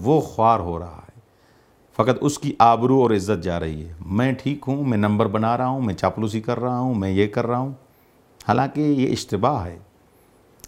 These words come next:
یہ غلط بات ہے۔ فقط ایسے نہیں کہ آپ اس کی عزت اور آبرو کو ختم کر رہے ہیں، تباہ کر رہے ہیں، بلکہ حقیقت میں آپ کی آبرو جا رہی ہے، آپ کی عزت ختم ہو رہی ہے۔ لوگ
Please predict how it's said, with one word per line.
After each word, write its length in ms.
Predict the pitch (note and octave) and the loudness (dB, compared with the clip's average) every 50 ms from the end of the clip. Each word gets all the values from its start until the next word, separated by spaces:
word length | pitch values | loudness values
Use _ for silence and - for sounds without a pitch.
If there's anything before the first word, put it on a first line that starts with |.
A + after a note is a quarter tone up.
| - - _ _ _ _ - - | -20 -20 _ _ _ _ 0 4
یہ 120 | B2 B2+ F#2+ | 4 4 4
غلط 200 | A2 C3+ D#3+ D#3 | 4 2 2 2
بات 360 | C3 G#2+ F#2+ E2+ D#2 - - | 0 -4 -4 -4 -6 -8 -10
ہے۔ 80 | G2 F#2+ - - _ _ _ _ _ - | -18 -20 -20 -20 _ _ _ _ _ -4
فقط 200 | A#2 C3 C#3 A#2+ | 0 0 2 4
ایسے 260 | C3 C3+ B2+ D3 D3 | 2 2 2 2 0
نہیں 220 | D3+ F#3 G3 F3+ | 0 0 -2 0
کہ 60 | E3 | 0
آپ 80 | D#3 C#3 | 0 0
اس 140 | C#3+ C#3+ - | -2 -4 -4
کی 160 | - D#3+ - - | -4 -6 -4 -2
عزت 340 | B2+ A2+ G#2 G2 C3+ C3+ B2+ | -2 -2 0 2 2 2 2
اور 80 | C3+ A#2 | 2 2
آبرو 300 | G#2+ G#2 G#2+ A2+ B2 A#2+ | 2 2 2 0 -2 -2
کو 300 | - B2 B2+ D3 F3+ - - _ _ _ _ _ _ _ _ - | -2 -2 -2 -2 -4 -8 -16 _ _ _ _ _ _ _ _ -16
ختم 420 | - - - - B2 - B2 A2 | -12 -8 -4 -2 0 2 0 0
کر 180 | G2+ - F#2 F#2 | 0 -2 -2 -2
رہے 100 | F#2+ F#2 | 0 -2
ہیں، 80 | F2+ - | -2 -2
تباہ 260 | - F2+ F#2 F2+ E2 | -2 0 0 0 -2
کر 180 | E2 - F2 E2+ | -2 -8 -10 -8
رہے 140 | F2 F2 E2 | -8 -8 -8
ہیں، 100 | F2 F#2+ - _ _ - - - - - - - | -10 -12 -16 _ _ -20 -20 -20 -20 -20 -6 2
بلکہ 280 | C3+ C#3 E3+ E3 G#3 F3 - - | 4 4 4 6 4 2 2 0
حقیقت 420 | F#3+ - D#3 F3 E3 - F#3 F#3 G#3 | -4 -4 -4 -2 0 -2 -2 -2 -2
میں 80 | G3 - - | -6 -6 -2
آپ 340 | - C3 D3+ G3 A3+ A3 - | 2 4 4 4 4 2 -2
کی 120 | - - F#3 | -2 2 2
آبرو 300 | F3 E3+ D3 D3 C#3 B2 | 2 2 2 0 -2 0
جا 220 | G#2+ G#2+ G2+ F2+ | 0 0 0 0
رہی 300 | E2 D#2 D#2+ E2 D#2+ D#2 | -2 -6 -8 -10 -10 -12
ہے، 100 | D#2+ E2 - _ _ _ | -14 -16 -20 _ _ _
آپ 360 | - A#2+ C3 D3+ F3 F3 - - | 0 4 4 6 4 4 0 -6
کی 140 | F3+ - | -4 -2
عزت 320 | D3 A#2+ G#2+ B2 B2+ B2+ - | -2 -2 0 -2 -2 -2 -4
ختم 360 | - - - - F#2+ F2 F2 | -8 -10 -8 -6 -6 -6 -4
ہو 100 | E2+ D#2+ | -6 -6
رہی 220 | E2 F2+ F2 E2+ | -6 -8 -10 -12
ہے۔ 60 | - - _ _ _ _ _ _ _ _ _ _ _ _ _ _ _ _ _ _ _ - | -14 -18 _ _ _ _ _ _ _ _ _ _ _ _ _ _ _ _ _ _ _ -2
لوگ 340 | F#2+ G2+ A2+ A#2+ C3 C#3 C3 | 2 4 6 6 6 6 4